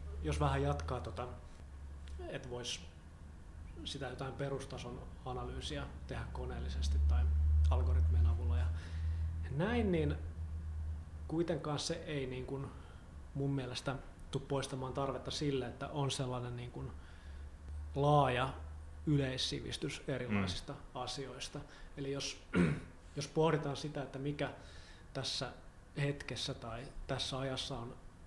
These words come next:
Speaker 1: jollain tapaa uutta tai nousevaa tai nykyistä tilannetta haastavaa, niin jollain tapaa myös pitää tuntea niinku se lähimenneisyys ja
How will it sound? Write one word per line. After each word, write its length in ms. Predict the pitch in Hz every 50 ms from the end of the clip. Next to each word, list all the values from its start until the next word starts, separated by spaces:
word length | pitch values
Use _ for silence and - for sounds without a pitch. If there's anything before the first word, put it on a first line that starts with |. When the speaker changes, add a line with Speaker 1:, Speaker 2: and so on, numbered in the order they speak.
| - -
Speaker 1:
jollain 440 | 147 143 135 131 131 127 120 123 120
tapaa 500 | - 120 - - 127 120 120 120 - - - - - - - - - - -
uutta 520 | - 160 160 160 160 160 - - 139 - - - - - - - - - - - - - - - - - - - - -
tai 260 | - 139 123 123 123 123 - - - - - - - - - - - - - - - - - - - -
nousevaa 960 | 127 135 139 139 131 131 - 147 127 117 120 120 120 123 123 127 - - - - - - - - - - - - - - -
tai 280 | 135 123 120 120 123 143 180 - - - - - - - - - - - - - -
nykyistä 500 | 160 143 131 - 139 135 123 - - 131
tilannetta 440 | 123 - 147 131 123 120 120 - 127
haastavaa, 640 | 110 139 156 147 139 - - - 131 120 123 120 120
niin 160 | 127 131 143 - - - - - - - - - - - - -
jollain 260 | 156 143 135 139 139 139
tapaa 280 | 123 127 - 139 131
myös 220 | 127 131 135 - - - - - - - -
pitää 260 | 143 - - 127 131
tuntea 440 | - - 156 143 127 - 131 120 120
niinku 220 | 120 120 120 131
se 160 | - - 143 120 - - - - - - - - - - - -
lähimenneisyys 920 | - 139 127 123 127 127 123 120 117 117 113 113 113 117 131 127 - - -
ja 100 | 127